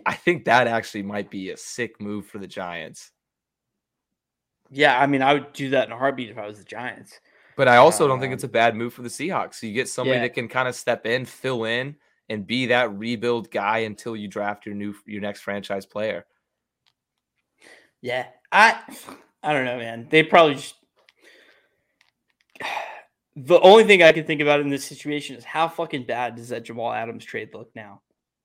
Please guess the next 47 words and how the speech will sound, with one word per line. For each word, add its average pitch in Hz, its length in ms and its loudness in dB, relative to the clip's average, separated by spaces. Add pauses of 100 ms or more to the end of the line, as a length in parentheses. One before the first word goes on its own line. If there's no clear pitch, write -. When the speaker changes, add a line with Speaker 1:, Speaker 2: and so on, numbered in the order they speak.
Speaker 1:
Oh, 127 160 6
terrible. 120 720 2 (120)
Yeah, 113 280 -4
god 202 320 4
awful. 160 440 2
Speaker 2:
<laughs> - 20 -14
Speaker 1:
Just - 220 -16
terrible. 107 540 -4
Speaker 2:
It 151 140 -8
just, - 200 -14 (300)
it 165 80 -2
just 151 220 -8
keeps 208 200 -6
on 180 100 2
getting 151 240 -4
worse 143 300 -2
and 120 160 -8
worse. 117 400 -12 (340)
Speaker 1:
Especially 156 440 -2
Speaker 2:
Um, 139 80 6
Speaker 1:
after, 135 340 -4
you 104 380 -12
know, 120 120 -4
he 117 140 -8
was 120 160 -8
in 120 60 -12
the 113 80 -10
media 113 340 -4
saying, 110 320 -6
"Oh, 117 160 2
I'm 113 80 -4
the 113 80 -10
best 113 260 -2
safety 113 300 -6
in 110 80 -10
the 101 80 -8
league." 101 360 -6
Fuck 147 260 -8
off. 95 360 -6
No, 120 360 -10
you, 117 240 -10
you 107 400 -8
used 147 380 -8
to 123 60 -8
be 113 220 -6
one 110 320 0
of, 107 320 -4